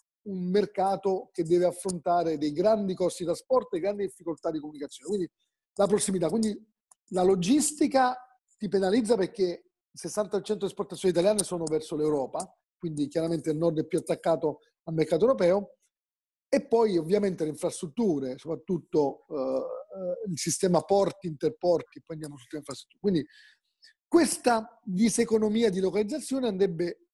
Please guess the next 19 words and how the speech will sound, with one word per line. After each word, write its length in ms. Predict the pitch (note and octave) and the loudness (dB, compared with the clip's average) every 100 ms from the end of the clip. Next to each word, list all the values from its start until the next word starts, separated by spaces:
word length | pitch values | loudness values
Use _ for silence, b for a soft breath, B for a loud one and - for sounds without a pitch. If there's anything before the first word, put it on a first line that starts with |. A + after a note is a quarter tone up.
| _ _ _ _ | _ _ _ _
in 80 | E3+ | -14
qualche 240 | D#3+ F#3+ G#3+ | -8 -6 -2
modo 220 | F#3+ D#3+ | -2 -2
bilanciata 500 | F#3 C#4+ B3 B3 G#3+ | -2 -2 0 -4 -2
da 100 | F#3 | 0
qualche 280 | F#3 F#3+ F3+ | -2 -2 -4
economia 440 | F3+ F#3 G#3+ G#3+ | -2 0 2 2
di 100 | D#3 | 2
vantaggio, 600 | D#3 D#3 E3+ C3 B2+ - | -2 -4 -6 -6 -8 -14
e 80 | - | -12
quindi 420 | - A#3 A3+ A3+ - _ _ _ _ | -6 -2 2 2 0 _ _ _ _
la 440 | F#3+ G#3 A#3 E3+ D#3 | 0 4 4 2 0
decontribuzione 720 | G3 G3+ G3+ F#3+ - A3+ F#3 | 0 0 -2 -4 0 0 0
che 200 | D3+ - _ _ _ _ - | -4 -10 _ _ _ _ -16
adesso 360 | F3 F#3 F3+ | -6 -6 -6
è 20 | D#3+ | -10
stata 260 | F3+ D#3 | -10 -8
anche, 440 | E3 D#3 D3 - _ _ _ | -8 -6 -8 -10 _ _ _
eh, 160 | G3 | -20